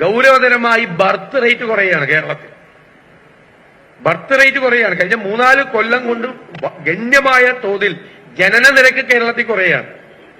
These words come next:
ഒരു ചെറുപ്പക്കാരുടെ ഒരു വലിയ സംഘം പുറത്തേക്ക് പോവുകയാണ്. അപ്പൊ കേരളത്തിലെ ഒരു ഡെമോഗ്രാഫിക്, ആ, എവല്യൂഷൻ എന്ന് പറയുന്നത്, ആ മാറ്റം എന്ന് പറയുന്നത് തന്നെ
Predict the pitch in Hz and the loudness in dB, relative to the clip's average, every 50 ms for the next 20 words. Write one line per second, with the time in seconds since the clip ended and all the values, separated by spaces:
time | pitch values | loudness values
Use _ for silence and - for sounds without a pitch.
0 | - - - - - - - _ _ _ _ _ - - 131 - - 147 170 226 | -20 -20 -20 -20 -20 -20 -20 _ _ _ _ _ -20 -20 -18 -12 -10 -8 -6 -6
1 | 277 - - 208 196 190 208 240 233 247 254 254 247 - 254 254 247 247 196 185 | -6 -2 -2 -2 -2 0 -2 -2 0 2 2 2 4 2 0 0 0 -2 -4 -4
2 | 185 214 233 262 277 - - 226 233 233 294 254 254 - - - - - - - | -2 -2 0 0 0 0 -2 -4 -2 -2 -4 -4 -4 -6 -18 -20 -20 -20 -20 -20
3 | - - _ _ - - 185 196 190 - 269 226 269 269 240 247 247 240 226 214 | -20 -20 _ _ -6 -4 -4 -4 -2 -2 0 0 0 0 0 0 2 2 2 2
4 | 185 147 120 - - - - - - - - - - - 156 214 - - 160 165 | 0 0 -2 -8 -12 -20 -20 -20 -20 -20 -20 -20 -14 -8 -8 -8 -6 -4 -4 -2
5 | 175 196 226 254 254 247 254 262 262 269 254 254 226 170 170 175 180 202 240 262 | -2 -2 0 -2 -4 -2 -2 0 0 0 0 -2 -6 -6 -6 -4 -2 -2 -2 -2
6 | 233 240 262 262 262 254 - 269 254 - - - - - - - - _ - - | 0 2 2 2 2 0 -4 -6 -8 -8 -12 -20 -20 -20 -20 -20 -20 _ -8 -4
7 | 151 170 175 175 170 151 147 - 120 123 - - 123 - 160 170 196 233 262 269 | -2 -2 0 -2 -2 -4 -6 -10 -16 -16 -16 -14 -8 -4 -4 -2 0 0 -2 -2
8 | 254 - 247 233 233 233 226 226 233 226 208 214 208 202 196 180 160 151 160 180 | -4 -4 -6 -4 -2 -2 -2 -2 0 0 0 0 -2 -4 -4 -4 -4 -4 -2 -2
9 | 226 220 190 175 185 214 - - - 277 240 - - - - - - 180 180 240 | -2 -2 -2 -2 -2 -2 -2 0 -2 -2 -2 -2 -12 -16 -16 -8 -6 -6 -4 -4
10 | 240 220 196 185 196 202 214 226 233 240 233 254 247 - 233 190 190 196 202 220 | -2 -2 -2 0 0 0 -2 0 0 -2 -2 -4 -6 -4 -4 -4 -4 -2 -4 -4
11 | 247 277 - | -4 -4 -6